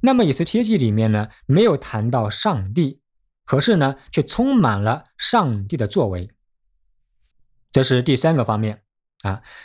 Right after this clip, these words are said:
那么第四个方面，就是路德记和以斯帖记这两卷书啊，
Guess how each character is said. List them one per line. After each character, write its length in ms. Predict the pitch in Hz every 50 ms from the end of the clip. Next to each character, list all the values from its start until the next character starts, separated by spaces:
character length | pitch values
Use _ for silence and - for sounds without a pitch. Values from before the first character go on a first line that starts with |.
| - -
那 120 | 190 202
么 80 | 202 202
第 120 | 220 214
四 260 | - - - - 240
个 80 | 165 135
方 160 | 120 135 127
面， 360 | 123 127 117 110 113 113 - _ _
就 140 | - - 135
是 440 | 135 - 127 120 117 113 120 - - _ _ _ _
路 260 | - 247 285 240 165
德 240 | 123 - 127 135 160
记 440 | - - 180 147 127 120 135 - - _
和 200 | - - 185 202
以 120 | 147 123
斯 140 | 117 - 156
帖 180 | - - 170
记 160 | 185 170 156 127
这 100 | 135 131
两 300 | 113 110 101 92 92 101
卷 240 | - 156 120 107
书 200 | 101 - - 127
啊， 240 | 120 107 92 90 -